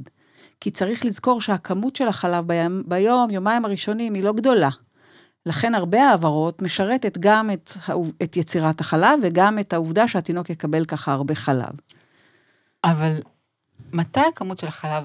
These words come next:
Speaker 2: גדלה? כאילו, מתי... מה זה אומר שהחלב מגיע? מה, מה מרגישים?
Speaker 1: בערך ביממה השלישית. קורה משהו, מהלך מאוד דרמטי לגוף, כמות החלב גדלה,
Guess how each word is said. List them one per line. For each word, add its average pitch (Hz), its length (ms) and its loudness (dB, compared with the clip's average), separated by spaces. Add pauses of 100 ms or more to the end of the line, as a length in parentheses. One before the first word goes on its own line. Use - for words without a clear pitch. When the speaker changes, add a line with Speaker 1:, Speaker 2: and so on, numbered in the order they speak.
Speaker 2:
גדלה? 151 520 -4
כאילו, - 200 -4
מתי... 254 580 4 (640)
מה 247 100 2
זה 294 100 0
אומר 233 200 2
שהחלב 190 480 0
מגיע? 160 460 0
מה, 165 180 -4 (100)
מה 240 160 2
מרגישים? 285 680 -2 (1300)
Speaker 1:
בערך 269 340 2
ביממה 254 380 6
השלישית. - 680 -4
קורה 214 560 4
משהו, 196 640 0
מהלך 185 420 2
מאוד 185 220 0
דרמטי 180 540 0 (220)
לגוף, 147 600 0 (440)
כמות 226 300 -4
החלב 196 380 2
גדלה, 156 440 4